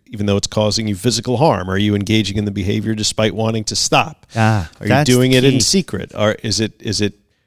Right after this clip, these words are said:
Speaker 1: you know, getting in the way of your relationships and, you know, other, other things in your life, you know? And if you can answer yes to those, then maybe you have to take a look at whether you're suffering from exercise addiction, which is a real thing.
Speaker 2: Yeah.
Speaker 1: It's in the D S M, I believe.
Speaker 2: Huh.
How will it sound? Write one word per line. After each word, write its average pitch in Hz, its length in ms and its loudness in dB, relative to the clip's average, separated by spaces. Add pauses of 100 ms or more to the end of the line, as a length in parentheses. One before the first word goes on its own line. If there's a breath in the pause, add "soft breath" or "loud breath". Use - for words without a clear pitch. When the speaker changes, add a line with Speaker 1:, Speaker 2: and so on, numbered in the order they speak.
(480)
Speaker 1:
you 110 120 0
know, 98 120 0
getting 120 260 4
in 120 60 4
the 117 100 6
way 117 160 8
of 113 100 2
your 117 120 6
relationships 117 840 4
and, 110 580 -2
you - 140 -8
know, 98 140 2
other, 113 360 2
other 113 240 2 (340)
things 123 280 0
in 123 60 -2
your 117 120 2
life, 151 400 0
you 92 80 -2
know? 101 180 0
And 117 140 0
if 104 100 -2
you 123 80 0
can 117 160 2
answer 120 260 4
yes 117 280 4
to 107 100 0
those, 98 260 2
then 104 120 0
maybe 110 220 4
you 107 100 6
have 107 120 2
to - 80 -12
take 113 220 2
a 107 40 2
look 113 220 4
at - 80 2
whether 107 220 4
you're 104 140 4
suffering 107 440 0
from 110 300 2 (240 soft breath)
exercise 98 580 0
addiction, - 400 -10
which 107 140 -4
is 151 160 2
a 147 60 0
real 139 300 6
thing. - 420 2 (160 loud breath)
Speaker 2:
Yeah. 143 380 2
Speaker 1:
It's 101 200 0
in 131 160 4
the 120 100 4
D 123 200 4
S 117 200 2
M, 131 220 0
I 87 100 0
believe. - 540 -14
Speaker 2:
Huh. 180 200 2